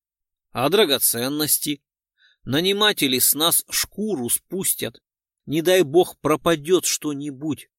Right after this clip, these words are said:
Вот ведь повезло, черт возьми!"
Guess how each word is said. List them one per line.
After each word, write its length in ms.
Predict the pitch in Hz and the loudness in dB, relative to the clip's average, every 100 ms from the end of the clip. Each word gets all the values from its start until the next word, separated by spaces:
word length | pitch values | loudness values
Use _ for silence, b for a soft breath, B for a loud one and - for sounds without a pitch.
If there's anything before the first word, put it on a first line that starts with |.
| _ _ _ _ _ _ _ - | _ _ _ _ _ _ _ -8
Вот 400 | 139 233 285 - | -2 0 0 0
ведь 260 | 147 160 _ _ - | 0 0 _ _ 2
повезло, 920 | 143 139 139 117 120 120 135 139 131 | 4 6 4 2 0 4 6 6 4
черт 600 | - - - 123 110 - | 0 0 2 2 -2 -6
возьми!" 640 | 107 117 110 117 120 95 | -4 -2 0 0 -2 -4